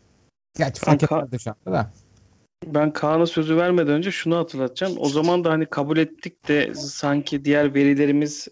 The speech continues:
Speaker 2: e, zaten, e, alınmıyor muydu, ku-, kullanılmıyor muydu gi-, gibi ko-,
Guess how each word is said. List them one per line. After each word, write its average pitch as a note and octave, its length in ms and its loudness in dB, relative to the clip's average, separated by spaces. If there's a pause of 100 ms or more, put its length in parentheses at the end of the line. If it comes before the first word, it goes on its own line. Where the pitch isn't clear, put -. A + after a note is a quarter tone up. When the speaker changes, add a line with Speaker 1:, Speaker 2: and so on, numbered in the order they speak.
(140)
Speaker 2:
e, C3 460 0
zaten, C3+ 580 0 (160)
e, C#3 180 -6
alınmıyor C3 500 0
muydu, A#2+ 260 -4
ku-, - 360 -10 (320)
kullanılmıyor C3 580 0
muydu B2 240 -2
gi-, B2 260 -2
gibi D3+ 200 0
ko-, - 340 -8